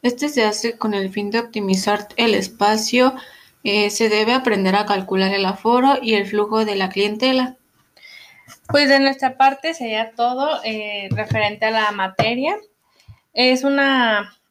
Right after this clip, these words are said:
Speaker 2: un podcast muy resumido con las cosas más importantes que quisimos meter y esperemos sirva para que más personas, eh,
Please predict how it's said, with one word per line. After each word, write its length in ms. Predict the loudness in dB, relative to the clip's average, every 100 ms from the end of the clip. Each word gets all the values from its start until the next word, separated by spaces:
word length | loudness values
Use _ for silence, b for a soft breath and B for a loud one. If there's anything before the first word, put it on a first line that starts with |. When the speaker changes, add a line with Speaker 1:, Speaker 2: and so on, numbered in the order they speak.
| -6
Speaker 2:
un 180 | -6
podcast 680 | -4 -6 -2 0 0 -2 -14
muy 260 | -8 -6 -4
resumido 640 | -6 -6 -8 -6 -4 -4
con 140 | -4 -6
las 200 | -6 -6
cosas 300 | -4 -2 -2
más 220 | -2 -2
importantes 680 | -2 -2 -2 -4 -4 -10
que 320 | -8 -8 -8 -12
quisimos 440 | -12 -8 -6 -4
meter 460 | -4 -4 0 0 -2 B B B B B
y 140 | 0 0
esperemos 640 | 2 0 2 2 0 0
sirva 360 | -2 0 0
para 280 | 2 2 2
que 100 | -4
más 240 | -6 -6 -4
personas, 840 | -4 -2 -4 -2 0 -2 -4 -10
eh, 380 | -8 -6 -6 -10